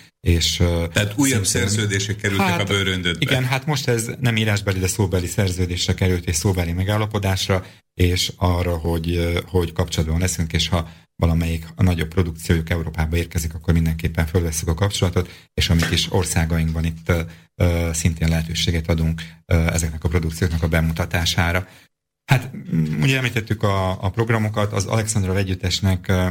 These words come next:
Speaker 1: tíz éve vagyok az európai menedzsere, és minden két évben van egy turné, ami már, már közel kétszáz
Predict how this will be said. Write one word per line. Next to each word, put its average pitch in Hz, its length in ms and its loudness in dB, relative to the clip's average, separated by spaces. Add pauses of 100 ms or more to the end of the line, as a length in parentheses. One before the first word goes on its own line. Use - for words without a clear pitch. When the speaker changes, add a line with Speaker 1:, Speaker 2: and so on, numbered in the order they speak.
Speaker 1:
tíz 101 200 2
éve 92 160 0
vagyok 87 280 -4
az 82 100 0
európai 90 380 -2
menedzsere, 92 500 0
és 87 260 -2 (180)
minden 92 300 4
két 92 320 0
évben 87 460 0
van 98 160 0
egy 82 140 -6
turné, 110 520 0 (600)
ami 95 200 4
már, 90 300 0
már 87 140 0
közel 87 280 0
kétszáz 82 540 -2